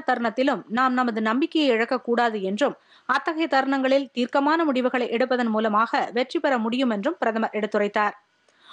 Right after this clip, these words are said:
புலம்பெயர் தொழிலாளர்களும் அவரவர் இருக்கும் பகுதியிலேயே இருக்கலாம் என்றும், அவர்கள் இருக்கும் பகுதியிலேயே தடுப்பூசியை செலுத்திக் கொள்ளலாம் என்றும், அவர்களுக்கு தேவையான உதவிகள் அந்தந்த பகுதியிலேயே வழங்கப்படும் என்றும் பிரதமர் உறுதியளித்தார்.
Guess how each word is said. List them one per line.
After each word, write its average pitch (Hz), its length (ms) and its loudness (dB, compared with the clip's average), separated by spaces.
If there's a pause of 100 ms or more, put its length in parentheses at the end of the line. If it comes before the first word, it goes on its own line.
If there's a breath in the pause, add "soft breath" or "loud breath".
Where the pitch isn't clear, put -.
(260 loud breath)
புலம்பெயர் 311 540 2
தொழிலாளர்களும் 240 680 2 (160)
அவரவர் 302 540 0
இருக்கும் 277 360 0
பகுதியிலேயே 233 680 2
இருக்கலாம் 226 480 0
என்றும், 214 280 -2 (320 loud breath)
அவர்கள் 294 400 0
இருக்கும் 302 380 -2
பகுதியிலேயே 254 640 2 (160)
தடுப்பூசியை 277 540 0
செலுத்திக் 233 380 -2
கொள்ளலாம் 226 340 0
என்றும், 214 300 0 (360 soft breath)
அவர்களுக்கு 294 460 0
தேவையான 311 560 2
உதவிகள் 240 520 0
அந்தந்த 269 360 0
பகுதியிலேயே 247 640 0
வழங்கப்படும் 220 600 -2
என்றும் 220 340 -2
பிரதமர் 254 380 -2
உறுதியளித்தார். 208 680 0